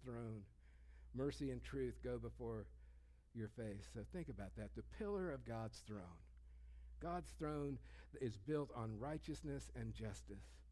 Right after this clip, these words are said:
Disciples will seek out ways of bringing fairness into the world, justice to the world.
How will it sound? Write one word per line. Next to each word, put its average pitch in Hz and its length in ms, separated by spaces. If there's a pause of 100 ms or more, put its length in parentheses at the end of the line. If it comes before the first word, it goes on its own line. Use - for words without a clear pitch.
(260)
Disciples 143 680 (340)
will 131 140
seek 180 300
out 160 220
ways 147 380
of 131 120 (180)
bringing 151 380 (120)
fairness 156 460
into 139 240
the 127 120
world, 131 440 (280)
justice 151 600
to 143 100
the 127 80
world. 135 420